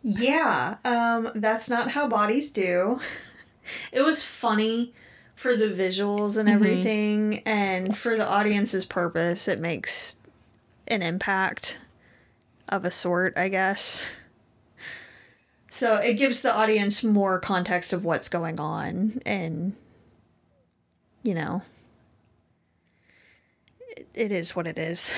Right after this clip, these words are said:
Speaker 1: But that's not how it works at all. Um, the smell would have been atrocious, and there would have been people that had complained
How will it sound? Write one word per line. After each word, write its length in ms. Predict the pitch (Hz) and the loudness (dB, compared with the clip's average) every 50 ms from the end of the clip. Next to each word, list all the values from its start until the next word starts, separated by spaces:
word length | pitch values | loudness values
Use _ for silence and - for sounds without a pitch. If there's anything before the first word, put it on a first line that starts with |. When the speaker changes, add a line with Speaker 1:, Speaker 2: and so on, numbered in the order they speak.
| 247 247 | 0 0
Speaker 1:
But 500 | 247 214 233 233 226 226 226 226 226 220 240 - - - - - - - - - - - - - - - - | 2 4 4 4 4 4 2 2 2 0 -2 -2 -4 -4 -6 -8 -8 -10 -10 -12 -12 -14 -14 -14 -12 -8 -4
that's 520 | 233 220 247 220 214 - - - - - _ - | 0 0 0 0 0 0 -2 -4 -4 -8 _ -6
not 340 | - 240 220 220 208 190 - - | -2 0 0 0 0 -2 -4 -4
how 180 | - 208 190 175 | -2 -2 -2 0
it 80 | - | 0
works 480 | 185 185 175 175 - - - - - - - | 0 0 0 0 -2 -2 -2 -2 -2 -2 -2
at 160 | - 220 202 185 | -2 -2 0 2
all. 260 | 180 180 185 - - - - - - - - - - - - - | 2 2 0 -2 -4 -10 -14 -12 -12 -12 -12 -14 -14 -16 -14 -8
Um, 680 | - 226 214 208 208 208 202 202 196 196 208 220 226 254 - _ _ _ _ _ _ _ _ _ _ _ _ _ _ _ _ _ _ _ _ _ _ _ - | -2 0 0 2 2 2 2 0 0 0 0 0 0 -2 -4 _ _ _ _ _ _ _ _ _ _ _ _ _ _ _ _ _ _ _ _ _ _ _ -6
the 200 | - 233 226 247 | -4 -2 0 0
smell 580 | 247 - - 262 262 262 262 262 262 254 247 226 | 0 0 0 2 2 2 2 2 4 4 2 2
would 140 | 208 240 220 | 2 2 0
have 200 | 226 208 202 - | 0 0 0 0
been 500 | 220 208 202 202 196 196 196 202 208 208 - - - - | 0 0 2 2 2 2 2 0 0 -2 -6 -12 -8 -4
atrocious, 880 | 233 208 - - - 208 190 - - - 202 - 190 - - - - - - - _ _ - - - - - - _ - | -4 -2 -2 0 0 -2 -2 0 -2 -2 -2 -2 -2 -2 -2 -2 -2 -4 -10 -14 _ _ -20 -20 -20 -20 -20 -20 _ -6
and 220 | - 226 220 214 | -2 0 2 2
there 140 | 214 214 214 | 4 4 4
would 140 | 214 214 214 | 4 4 2
have 200 | 208 208 208 - | 2 0 0 0
been 680 | 220 214 214 208 202 202 196 196 196 196 208 220 214 - | 0 2 2 2 2 2 2 2 2 2 2 2 0 -2
people 460 | - - 240 220 208 220 214 208 202 202 | -2 -2 0 0 0 2 2 2 2 2
that 280 | 202 196 - - - | 2 2 0 0 0
had 240 | 214 208 214 208 - | -2 -2 -2 -2 -2
complained 880 | - 226 214 214 - - 233 220 214 214 214 208 208 214 214 - - | -2 0 0 0 0 0 2 2 4 4 6 6 6 6 4 2 -2